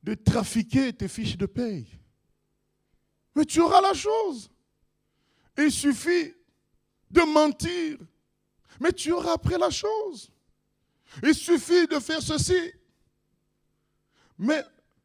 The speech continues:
comme le péché rend bête et aveugle, on n'a pas le temps de réfléchir sur ceux qui ont volé avant nous.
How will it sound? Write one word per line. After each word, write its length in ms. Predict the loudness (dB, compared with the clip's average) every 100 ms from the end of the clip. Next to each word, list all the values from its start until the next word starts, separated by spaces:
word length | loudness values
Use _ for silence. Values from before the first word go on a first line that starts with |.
| _ _ _ _ _ _ _ _ _ _ _ _ _ _ _ _ -4
comme 420 | -2 0 -4 -2
le 180 | 0 0
péché 460 | 2 0 2 2
rend 240 | 4 4 2
bête 500 | 4 4 4 -2 -10 _ _ _ _ _ -2
et 300 | 0 0 -4 _ _ 0
aveugle, 580 | 0 2 0 0 0 -6 _ _ _ _ _ _ _ _ _ _ _ _ _ _ _ -6
on 100 | -2
n'a 120 | -2
pas 180 | 2 2
le 140 | 4
temps 280 | 0 -2 -2
de 120 | 2
réfléchir 680 | 2 2 0 -2 -4 -4 -8
sur 160 | -8
ceux 180 | -6 -6
qui 120 | -2
ont 120 | -2 0
volé 340 | 4 8 8
avant 320 | 6 4 -2
nous. 260 | -2 -6